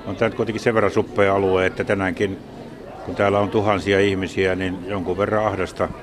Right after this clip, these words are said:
on. Mutta Lontoossa on ahdasta joka paikassa. Pääasia, että muistaa pitää huolen, että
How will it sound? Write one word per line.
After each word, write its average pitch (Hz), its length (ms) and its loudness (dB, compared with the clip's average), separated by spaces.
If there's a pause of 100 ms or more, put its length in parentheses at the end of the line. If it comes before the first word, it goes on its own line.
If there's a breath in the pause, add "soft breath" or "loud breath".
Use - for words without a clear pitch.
(480 loud breath)
on. 101 100 2
Mutta 104 200 2
Lontoossa 120 480 2
on 151 100 4
ahdasta 131 280 0
joka 127 220 4
paikassa. 101 480 0
Pääasia, 104 360 2
että 113 160 -2
muistaa 107 320 0
pitää 107 280 0
huolen, 101 280 2
että 101 240 -2